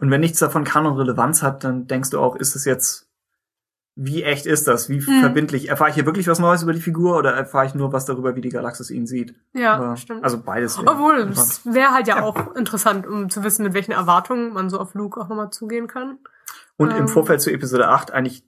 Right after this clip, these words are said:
Speaker 1: ein sehr guter Roman.
Speaker 2: Ja,
Speaker 1: Also,
Speaker 2: eigentlich total.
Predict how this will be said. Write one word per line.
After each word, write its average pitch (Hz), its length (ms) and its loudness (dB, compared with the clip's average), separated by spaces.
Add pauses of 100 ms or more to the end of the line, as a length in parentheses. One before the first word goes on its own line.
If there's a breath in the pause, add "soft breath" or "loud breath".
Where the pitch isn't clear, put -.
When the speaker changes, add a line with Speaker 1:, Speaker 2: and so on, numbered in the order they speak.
(460)
Speaker 1:
ein 127 60 -6
sehr 127 240 4
guter 127 280 -2
Roman. 123 440 -4 (720)
Speaker 2:
Ja, 233 100 2
Speaker 1:
Also, 120 200 -6 (200)
Speaker 2:
eigentlich 208 320 0
total. 208 440 -4